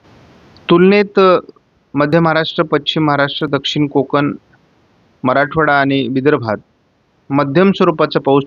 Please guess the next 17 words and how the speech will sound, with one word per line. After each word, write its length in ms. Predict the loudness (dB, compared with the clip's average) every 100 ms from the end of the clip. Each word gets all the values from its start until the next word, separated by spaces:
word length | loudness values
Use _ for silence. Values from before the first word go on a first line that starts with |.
| 0
चार 160 | -2
तारखेला 400 | 0 -4 -4 -6
होण्याची 280 | -4 -4 -4
शक्यता 400 | -6 -6 -8 -8
आहे. 160 | -14 _ _ -20 -20 -20 -20 _ -20 _ _ -4
महाराष्ट्राच्या 440 | -2 -2 -4 -2
उत्तरेकडून 500 | -2 -2 -2 0 0
पाऊस 300 | 0 0 0 -2
उघडतोय 400 | 0 0 0 -2
पाच, 420 | 0 -2 -2 -6 -4
चार, 160 | -2 0
पाच 240 | -2 -2
तारखेला. 360 | -4 -4 -6 -6 -8 _ _ _ _ _ _ _ _ _ _ -4
महाराष्ट्राच्या 520 | -2 -2 -4 -2 0
दक्षिणेला 480 | 0 -2 0 0 2
पाऊस 280 | 0 0
सरकतोय, 460 | 0 0 -2 -4